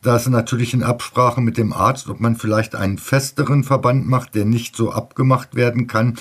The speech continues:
die Wechselintervalle vielleicht verändert oder, äh, die Wundversorgung mit bestimmten, äh, direkt an der Wunde wirkenden, äh, Arzneimitteln,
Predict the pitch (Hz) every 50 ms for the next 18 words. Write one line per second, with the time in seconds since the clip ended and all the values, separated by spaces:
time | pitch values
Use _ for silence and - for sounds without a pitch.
0 | - - - - - - - 107 110 113 - - - 82 82 117 139 135 - -
1 | - 156 139 - 120 135 131 - 131 123 107 92 120 117 127 127 123 117 - -
2 | 135 117 113 107 113 120 117 - - - 120 - - - 113 127 123 135 139 143
3 | 143 - - - - - - - - - _ - - 131 127 135 147 139 131 131
4 | 131 - - - - - - - - _ - - 107 113 110 110 - - 107 107
5 | 104 104 85 90 127 156 180 170 - - 131 113 95 98 104 107 120 117 127 127
6 | 120 117 113 113 - - 113 - - - 127 127 131 135 - 127 123 127 131 123
7 | - - - - - - _ _ - - 113 110 113 113 110 - 104 110 95 123
8 | 139 - - - - 110 110 113 107 92 107 117 123 131 120 123 123 110 82 95
9 | 113 117 117 - - - - _ - - 117 113 113 110 107 107 107 107 110 110
10 | 107 - 101 104 104 98 - 98 98 - - - 98 90 90 104 117 120 117 117
11 | - 117 110 107 107 101 -